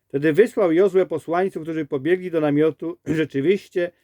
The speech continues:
rzeczy te by-, te były zakopane w jego namiocie, a srebro pod nimi. I zabrali je ze środka namiotu, przynieśli do Jozłego i do wszystkich Izraelitów i złożyli je przed Panem.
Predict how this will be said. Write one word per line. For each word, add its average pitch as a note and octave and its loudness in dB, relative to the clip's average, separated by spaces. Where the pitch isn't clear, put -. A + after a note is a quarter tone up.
rzeczy F#3 0
te D#3 -6
by-, D3 2
te D#3 -2
były D#3+ 0
zakopane C#3+ -2
w B2+ -8
jego A2+ -4
namiocie, B2 -4
a F3 -6
srebro A2+ 0
pod A2+ -12
nimi. B2 -4
I D#3 4
zabrali E3+ 2
je D#3+ 2
ze C3 -6
środka E3+ -2
namiotu, C#3+ -2
przynieśli F#3 -4
do E3 0
Jozłego C#3+ 2
i C#3 -10
do D3 2
wszystkich G#3 -6
Izraelitów D#3 0
i D#3 -10
złożyli C3+ -2
je A#2 0
przed - -12
Panem. G#2+ -10